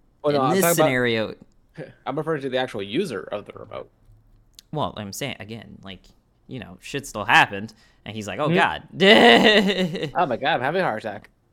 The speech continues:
Speaker 2: And he's like, "I'm having a heart attack." Um, you know, gotta stay from those Beyond sections.
Speaker 1: <laughs> Yeah. Never did find one.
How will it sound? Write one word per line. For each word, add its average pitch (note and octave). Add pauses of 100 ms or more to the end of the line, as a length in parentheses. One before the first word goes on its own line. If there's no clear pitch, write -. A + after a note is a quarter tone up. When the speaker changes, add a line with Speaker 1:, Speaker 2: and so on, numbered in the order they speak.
(200)
Speaker 2:
And A#2+
he's G#2+
like, A2
"I'm G#2+
having D#3
a D#3
heart F#3
attack." - (180)
Um, - (220)
you A#2
know, G#2+
gotta A#2
stay C#3
from B2
those A#2
Beyond G#2+
sections. - (1040)
Speaker 1:
<laughs> -
Yeah. A#3 (1600)
Never B3
did D4
find A3+
one. A2+